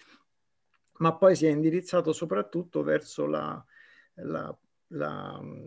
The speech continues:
così, l'edizione integrale dello Zibaldone, che, eh, a quell'epoca mancava in inglese,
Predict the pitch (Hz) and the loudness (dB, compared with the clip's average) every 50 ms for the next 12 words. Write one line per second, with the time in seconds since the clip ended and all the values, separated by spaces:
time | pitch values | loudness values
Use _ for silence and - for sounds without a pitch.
0 | - - - - - - 123 123 175 175 143 151 165 165 170 175 170 - - - | -18 -20 -20 -18 -14 -12 -10 -8 -8 -4 -2 0 0 0 -2 -4 -6 -6 -4 -2
1 | 180 180 175 170 165 160 156 151 147 139 - - _ _ _ _ _ 170 160 147 | 0 2 2 2 2 2 4 2 2 0 -2 -6 _ _ _ _ _ -4 -4 -2
2 | - 156 151 175 170 170 160 151 147 147 143 151 143 143 165 170 185 202 196 175 | 0 2 4 6 6 6 6 6 4 4 2 2 0 0 -2 -2 -2 -2 -2 -2
3 | 143 143 147 151 151 147 135 131 - _ _ _ _ _ _ _ _ _ - - | -2 -2 -2 -2 -2 -4 -6 -8 -10 _ _ _ _ _ _ _ _ _ -20 -10
4 | - - 143 147 156 - _ _ - 160 151 - 160 - - - 165 143 139 143 | -4 -2 -2 -2 -2 -6 _ _ -8 -6 -6 -6 -8 -6 -4 -2 -2 0 -2 -2
5 | 143 143 139 127 135 131 131 139 156 170 165 170 - 135 120 123 123 139 143 156 | -4 -4 -6 -6 -6 -6 -6 -4 -4 -4 -4 -4 -4 -4 -4 -4 -4 -4 -4 -4
6 | 170 180 160 143 131 127 127 123 - 147 143 - | -4 -4 -4 -4 -6 -6 -6 -8 -8 -10 -12 -14